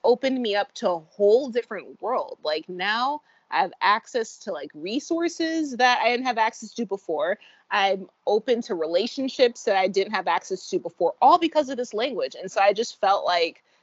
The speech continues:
I'd been living life walking in and out of one door, but now there's two. And behind this other door was just, like, new people, new books, new music, new movies. It was just, like, literally I'm on another planet. Like, I got to travel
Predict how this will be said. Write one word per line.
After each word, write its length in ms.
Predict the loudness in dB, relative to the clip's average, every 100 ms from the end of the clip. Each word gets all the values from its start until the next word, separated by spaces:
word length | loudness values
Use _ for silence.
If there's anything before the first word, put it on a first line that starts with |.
| _ 4
I'd 340 | 6 6 4 -4
been 160 | -8
living 400 | -8 -8 -6 -8
life 400 | -4 -2 -2 -4 -4
walking 360 | -4 -4 -8 -12
in 160 | -10 -8
and 120 | -6
out 160 | -6 -6
of 140 | -8
one 340 | -8 -8 -6
door, 440 | -6 -2 0 0 -4 _ _ _
but 100 | -4 0
now 260 | 4 6
there's 300 | 4 0 -8 -12
two. 360 | -4 -2 -2
And 160 | -6 -2
behind 480 | -4 0 -2 0 0
this 140 | -2 2
other 260 | 2 4 2
door 300 | 0 -2 -2
was 180 | -2 -6
just, 260 | -10 -2
like, 200 | 0 0
new 200 | -4 -6
people, 600 | -4 -4 -4 0 2 2 0
new 300 | -4 -10 0
books, 420 | 4 4 2 -6
new 200 | -6 -6
music, 600 | -6 -4 0 4 4 4
new 180 | -2 -10
movies. 640 | -4 0 2 2 0 0 2
It 40 |
was 140 | 0 0
just, 180 | 2
like, 160 | 2 6
literally 520 | 8 6 6 2 4
I'm 160 | 2 2
on 240 | 0 0
another 320 | -2 -4 -4 -6 _
planet. 300 | -6 -6 -8 -14
Like, 140 | -4
I 100 | -4
got 240 | 2 0 0
to 100 | -8
travel 560 | -2 2 2 0 -8